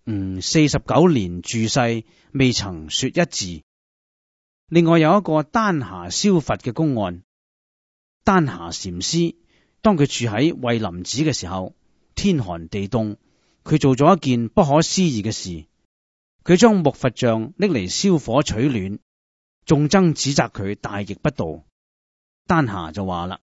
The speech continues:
「你哋搞錯咯，我唔係對佛法不敬，而係想燒出舍利子。」大眾就話啦：「木頭點可以燒出舍利子？」咁丹霞就話啦：「既然你哋知道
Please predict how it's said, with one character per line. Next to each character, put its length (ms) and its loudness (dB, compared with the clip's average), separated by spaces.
「你 120 2
哋 140 4
搞 280 4
錯 240 4
咯， 300 0
我 140 8
唔 100 4
係 160 2
對 160 4
佛 180 0
法 240 0
不 140 4
敬， 380 0
而 60 -2
係 180 2
想 200 4
燒 300 6
出 140 6
舍 260 0
利 180 2
子。」 360 -6
大 140 -6
眾 160 -4
就 140 -2
話 160 -4
啦： 140 -10
「木 260 6
頭 300 -4
點 220 2
可 100 6
以 80 4
燒 160 4
出 140 4
舍 200 2
利 160 2
子？」 300 -4
咁 160 0
丹 220 4
霞 260 -6
就 140 -6
話 160 -4
啦： 100 -8
「既 180 8
然 120 8
你 80 6
哋 140 6
知 200 2
道 340 6